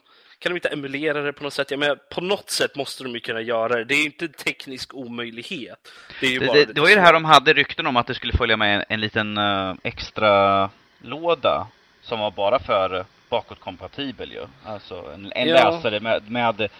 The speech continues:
Speaker 2: programvara för att kunna läsa gamla spel. Men, eh, det, det är synd att de slopade det i så fall ju. Att det var ett rykte, för det hade ju varit perfekt för den här i så fall.
Speaker 1: Ja, jag tycker, och sen verkar det ju så vara så att det, det här Always Online är inte sant, men det fortfarande, be-, behöver fortfarande typ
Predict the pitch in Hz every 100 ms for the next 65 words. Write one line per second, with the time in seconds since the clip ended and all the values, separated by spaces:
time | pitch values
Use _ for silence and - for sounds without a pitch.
0 | - 135 117 107 95 98 98 - 101 95
1 | 90 - 92 87 92 - 104 90 92 101
2 | 101 107 113 120 139 - 123 143 - 143
3 | 135 127 - 123 - 147 104 87 92 80
4 | 92 - 60 57 78 - 104 101 95 95
5 | 107 113 _ - 104 69 - 120 117 104
6 | - 110 127 _ 85 90 73 - 60 -
7 | 64 - _ _ _ _ _ _ _ -
8 | 139 147 147 - - 156 160 - 151 151
9 | 170 165 165 147 151 156 - 147 139 -
10 | 135 135 135 - 127 - 127 120 - -
11 | - 139 139 135 151 147 139 139 - 143
12 | 147 190 170 151 151 143 135 135 127 131
13 | - - 165 151 147 143 135 135 131 -
14 | 139 - 151 139 131 139 135 139 143 143
15 | 143 165 165 151 127